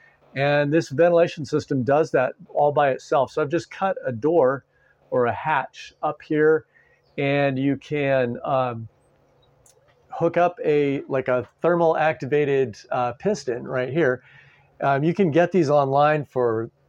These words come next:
thirty, forty bucks or less, depending on where you get 'em.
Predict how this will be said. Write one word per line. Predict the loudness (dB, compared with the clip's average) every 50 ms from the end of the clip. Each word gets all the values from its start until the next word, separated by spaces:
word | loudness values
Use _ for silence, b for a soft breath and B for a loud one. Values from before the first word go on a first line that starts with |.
| _ _
thirty, | _ -2 -2 -2 -2 -2
forty | -2 -2 0 0 0
bucks | 0 0 -2 -2 -4 -6 -6
or | -2 0
less, | 2 2 2 2 0 -2 -10 -20 -20 _
depending | -10 -6 -4 -2 -2 0
on |
where | 0 0 0
you | 0
get | 0 0 -2
'em. | -2 -4